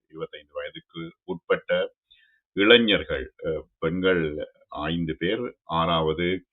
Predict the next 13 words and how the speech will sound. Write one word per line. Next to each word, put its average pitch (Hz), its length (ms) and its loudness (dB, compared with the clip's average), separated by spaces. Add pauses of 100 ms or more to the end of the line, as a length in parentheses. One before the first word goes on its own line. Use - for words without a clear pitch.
(260)
ஒரு 76 320 -2
ஆண். 78 240 0 (540)
இப்ப - 260 -4
லாவோஸ் 139 420 8
நாட்டின் 120 500 2 (180)
வாங் 113 360 4 (100)
வியாங் 98 300 4 (380)
நகரில் 87 400 0
உள்ள 78 400 -4
உள்ளூர் 113 580 2
மதுபான 90 540 0
கடையில் 78 320 -4
வழங்கப்பட்ட 80 680 -4